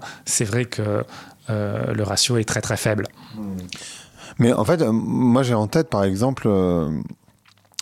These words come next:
Speaker 2: la, la capacité à prédire les cancers. C'est-à-dire qu'en fait on va être capable, euh, la machine va être capable, en fonction de ton état, de ton métabolisme, de dire,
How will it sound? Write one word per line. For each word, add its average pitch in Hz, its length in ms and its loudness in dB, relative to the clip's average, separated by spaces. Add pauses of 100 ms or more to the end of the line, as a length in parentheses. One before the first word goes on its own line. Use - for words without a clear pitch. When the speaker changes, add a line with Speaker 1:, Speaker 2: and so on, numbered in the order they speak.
(120)
Speaker 2:
la, 120 200 4
la 95 140 4
capacité - 460 2
à 123 60 4
prédire 110 360 2
les 110 80 0
cancers. 113 500 0
C'est-à-dire 95 260 0
qu'en 101 120 -2
fait 107 200 -2
on 101 60 2
va 95 80 4
être 95 80 0
capable, 123 500 2 (500)
euh, 87 340 2
la 98 100 2
machine 98 340 2
va 101 80 6
être 92 80 0
capable, 117 460 2
en 92 40 0
fonction 113 340 -2
de 107 40 0
ton 95 240 0
état, 101 320 2
de 98 120 0
ton 90 220 -4
métabolisme, 101 600 2
de 95 100 4
dire, 123 280 2